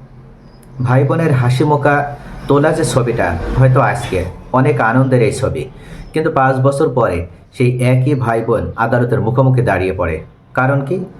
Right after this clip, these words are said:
বাবা রেখে যাওয়া সম্পত্তি ভাগাভাগি নিয়ে তাদের ভিতরে দ্বন্দ্ব তৈরি হয়, ঝগড়া তৈরি হয়। এই ঝগড়া আর মামলার কিন্তু শেষ হয় না। দিনের পর দিন, বছরের পর বছর, যুগের পর যুগ পার হয়ে গেলেও এই,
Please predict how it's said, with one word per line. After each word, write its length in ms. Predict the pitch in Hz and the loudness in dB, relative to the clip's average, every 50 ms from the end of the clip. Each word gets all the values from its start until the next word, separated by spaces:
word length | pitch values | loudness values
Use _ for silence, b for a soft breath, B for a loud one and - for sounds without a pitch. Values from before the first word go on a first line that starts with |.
| B B B B B B - | B B B B B B -2
বাবা 260 | 110 117 120 123 123 117 | 0 0 2 2 2 2
রেখে 260 | 110 117 127 165 156 | 2 2 2 2 2
যাওয়া 180 | 147 160 151 143 127 - | 2 2 2 0 0 0
সম্পত্তি 380 | 139 135 131 131 135 127 135 | -2 0 2 0 0 2 2
ভাগাভাগি 500 | 127 127 123 117 - 131 127 135 131 135 147 | 2 2 0 0 2 2 2 4 4 2 2
নিয়ে 140 | - 165 - | 0 0 0
তাদের 180 | 127 120 123 120 | 0 0 0 2
ভিতরে 280 | 123 127 127 127 123 120 | 2 2 2 4 2 2
দ্বন্দ্ব 320 | 113 - 113 120 127 131 - 147 | 2 2 2 4 4 4 4 4
তৈরি 220 | 143 147 147 147 143 | 4 4 4 4 2
হয়, 120 | 151 143 | 2 2
ঝগড়া 300 | 127 117 113 98 98 98 | 2 0 0 0 -2 -2
তৈরি 240 | - 95 90 85 87 | -2 -2 -2 -2 -2
হয়। 160 | 101 87 76 - - - - - - - - - - - - - - - | -4 -4 -6 -6 -10 -16 -18 -20 -20 -20 -20 -20 -20 -20 -20 -14 -4 0
এই 140 | 139 139 131 | 0 2 4
ঝগড়া 320 | 131 139 143 139 143 170 165 - | 4 4 4 2 2 0 0 2
আর 140 | 135 131 127 127 | 2 2 4 4
মামলার 420 | 123 120 120 120 127 135 143 135 131 | 4 2 2 2 2 2 2 2 2
কিন্তু 180 | 135 127 123 - | 0 2 2 0
শেষ 220 | - - - 127 123 - | 2 2 2 2 2 2
হয় 180 | 107 92 90 85 | 0 0 -2 -2
না। 120 | 85 80 - - B B B B B B B B B B - 95 | -4 -4 -6 -8 B B B B B B B B B B -10 -2
দিনের 300 | 95 131 135 156 160 160 | 0 2 2 4 2 2
পর 180 | 156 156 151 147 135 127 | 2 2 2 2 2 2
দিন, 160 | 139 135 131 127 | 2 2 4 4
বছরের 360 | 127 123 127 - 151 147 139 127 | 2 2 2 2 2 2 2 2
পর 100 | 131 127 | 2 2
বছর, 300 | 127 123 123 120 - 127 120 | 2 2 2 2 2 2 0
যুগের 360 | 104 101 120 127 127 143 139 | 2 2 2 4 4 4 4
পর 180 | - 135 131 120 | 4 2 0 0
যুগ 180 | 123 110 117 110 - - | 2 0 0 0 0 0
পার 200 | 110 110 107 104 | 0 0 0 0
হয়ে 180 | 107 120 117 113 | 0 0 0 2
গেলেও 300 | 107 120 123 113 98 87 85 87 B B B B B B B - - | 2 2 2 2 0 -2 -4 -6 B B B B B B B -6 -2
এই, 220 | 127 123 120 123 | 0 0 2 0